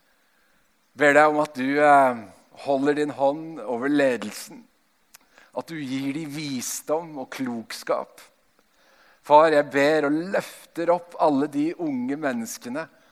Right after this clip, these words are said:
som har vært innom dette huset denne helgen. Far, jeg ber for de barna som er nede, om at de virkelig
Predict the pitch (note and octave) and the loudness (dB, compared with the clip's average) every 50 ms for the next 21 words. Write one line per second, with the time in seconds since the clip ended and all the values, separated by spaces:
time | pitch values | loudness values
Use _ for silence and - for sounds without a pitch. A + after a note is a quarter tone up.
0 | _ _ _ _ - C3 C3 C#3 D#3 - - - E3+ D3 C3 A#2 A2 A#2+ C3+ D3 | _ _ _ _ -4 -2 0 0 0 -2 -4 -4 -2 -2 -2 -2 -4 -4 -4 -4
1 | C3+ - - - C3+ G#2+ A2+ A2+ G#3 - - - D3 C3 - - _ _ _ _ | -6 -6 -6 -8 -12 -12 -12 -12 -12 -12 -14 -12 -12 -12 -12 -14 _ _ _ _
2 | _ _ _ _ _ _ _ _ _ _ - C3+ B2+ A#2 A#2+ A#2 A2+ A2+ G#2+ G#2 | _ _ _ _ _ _ _ _ _ _ -4 -2 -2 -2 -2 -4 -4 -4 -4 -6
3 | F#2+ B2 - - - - _ _ _ - - _ _ _ _ _ _ _ _ _ | -8 -10 -12 -14 -16 -20 _ _ _ -20 -20 _ _ _ _ _ _ _ _ _
4 | _ _ _ _ - - D3+ D#3 E3 E3 E3 D#3+ D#3 C#3+ C#3 C#3 C3+ - D3+ E3 | _ _ _ _ -2 2 4 4 6 6 4 4 4 4 4 4 4 2 -4 -6
5 | D#3+ C#3+ D3 D#3 D3+ B2+ C3+ C3+ B2+ A#2+ B2 B2+ D3+ D#3+ - C#3+ D3 C#3+ D3 D#3+ | -4 -4 -4 -6 -4 0 2 4 6 6 6 4 2 -2 -4 -2 -2 -2 0 0
6 | D#3+ D#3 D3 C3 A#2 A2+ D#3 D#3 D3+ - - _ _ _ _ _ _ _ _ _ | 0 0 0 0 -2 -2 -6 -12 -12 -14 -16 _ _ _ _ _ _ _ _ _
7 | _ _ _ _ _ _ _ _ _ _ _ _ _ - A2 C3+ C#3+ C#3+ C#3+ B2+ | _ _ _ _ _ _ _ _ _ _ _ _ _ -10 -6 -4 -4 -4 -4 -6
8 | B2 C3+ D3 D#3 D3+ C#3+ D#3 C#3+ - - - - - - A#2 A#2 B2+ C#3 D3 D3 | -4 -4 -4 -4 -4 -6 -8 -8 -8 -10 -14 -12 -8 -6 -6 -6 -4 -6 -8 -10